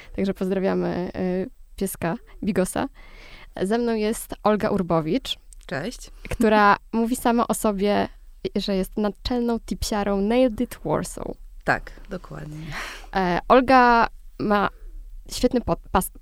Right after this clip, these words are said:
Speaker 1: podcast, który się nazywa Pascast.
Speaker 2: Dziękuję.
Speaker 1: I strasznie ci zazdroszczę tego intro, które tam masz.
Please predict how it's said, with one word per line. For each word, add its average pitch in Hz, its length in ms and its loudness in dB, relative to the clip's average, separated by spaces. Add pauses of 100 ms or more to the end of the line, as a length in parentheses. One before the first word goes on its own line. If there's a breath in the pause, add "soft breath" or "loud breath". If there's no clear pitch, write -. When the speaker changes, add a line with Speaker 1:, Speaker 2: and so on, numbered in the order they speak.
(100)
Speaker 1:
podcast, - 380 8
który 202 240 -2
się 190 100 -2
nazywa 185 180 0
Pascast. - 680 -4 (360)
Speaker 2:
Dziękuję. 185 460 0
Speaker 1:
I 170 280 0 (360)
strasznie 269 680 0
ci 240 160 -8
zazdroszczę 226 640 -2
tego 214 300 -2
intro, 190 500 0
które - 320 -4
tam 180 160 0
masz. 170 400 0